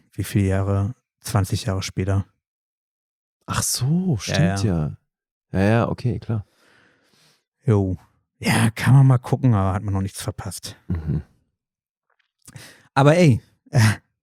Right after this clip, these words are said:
Speaker 1: was ich auch auf dem Zettel habe, waren, äh, verschiedene Nebenrollen, die da besetzt sind.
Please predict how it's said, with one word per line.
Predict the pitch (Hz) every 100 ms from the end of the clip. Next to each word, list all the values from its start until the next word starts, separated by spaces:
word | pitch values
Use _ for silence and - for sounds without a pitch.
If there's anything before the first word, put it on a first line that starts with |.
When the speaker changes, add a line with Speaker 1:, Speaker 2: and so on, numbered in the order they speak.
| _ _ _ -
Speaker 1:
was | 117
ich | 127 113
auch | 135
auf | 135
dem | 131
Zettel | - 139 151
habe, | 143 147 151 147
waren, | 117 120 117 120 120
äh, | - 113 104 -
verschiedene | - - 131 113
Nebenrollen, | 127 151 101 101 101
die |
da | 95
besetzt | 92 104 101 -
sind. | - 123 156